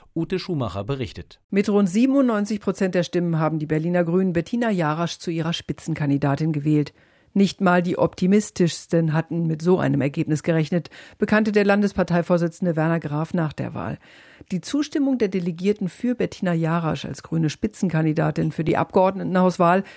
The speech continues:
Speaker 2: ist damit noch größer, als es die für Renate Künast war, als die damals Spitzenkandidatin wurde. Und das, obwohl Jarasch deutlich weniger mitreißend reden kann,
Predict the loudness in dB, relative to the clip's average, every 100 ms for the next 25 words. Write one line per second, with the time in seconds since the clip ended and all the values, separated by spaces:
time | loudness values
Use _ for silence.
0 | -8 -6 2 2 2 2 2 0 0 4
1 | 6 6 2 2 0 0 -2 -2 0 0
2 | -2 -12 -2 0 2 0 0 -2 0 2
3 | 4 2 0 0 2 0 -2 -2 -2 0
4 | -2 -2 -4 -6 -8 -6 -6 -4 -4 -4
5 | -4 -4 -2 -4 -6 -12 _ -20 -20 -6
6 | 0 2 2 2 4 4 6 4 2 2
7 | 0 -2 -2 2 4 4 4 2 0 0
8 | -2 -2 -2 0 0 0 2 0